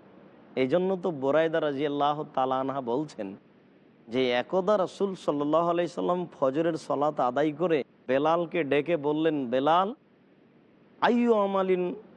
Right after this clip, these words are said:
আমিলতা, তুমি কি আমল করো তো, যে ব্যাপারে তুমি আশাবাদী জান্নাতে যাবে? বলো তো বেলাল, তুমি কি আমল করো?" বেলাল রাদিয়াল্লাহু তাআলা আনহু বলছেন, "আল্লাহ রাসূল, এমন তো কোনো আমি আমল করি না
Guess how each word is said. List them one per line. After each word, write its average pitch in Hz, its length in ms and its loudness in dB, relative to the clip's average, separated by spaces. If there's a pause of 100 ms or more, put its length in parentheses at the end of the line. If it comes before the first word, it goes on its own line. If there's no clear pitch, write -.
আমিলতা, 151 580 0 (140)
তুমি 196 220 0 (260)
কি 254 260 4
আমল 202 340 -2
করো 160 300 0
তো, 165 240 -4 (560)
যে 165 220 2
ব্যাপারে 147 500 2
তুমি 160 260 -2 (120)
আশাবাদী 120 800 0 (460)
জান্নাতে 151 520 2
যাবে? 143 320 -2 (640)
বলো 151 200 2
তো 185 140 0
বেলাল, 175 340 0
তুমি 165 260 -4 (120)
কি 170 120 2
আমল 151 300 0
করো?" 135 300 -2 (600)
বেলাল 131 360 2
রাদিয়াল্লাহু 180 680 0
তাআলা 170 220 -2
আনহু 165 140 -2
বলছেন, 160 320 -2
"আল্লাহ 156 240 0
রাসূল, 151 360 -2 (540)
এমন 160 360 2
তো 170 140 -2
কোনো 170 240 0
আমি 160 280 0
আমল 151 340 0
করি 151 260 0
না 143 220 0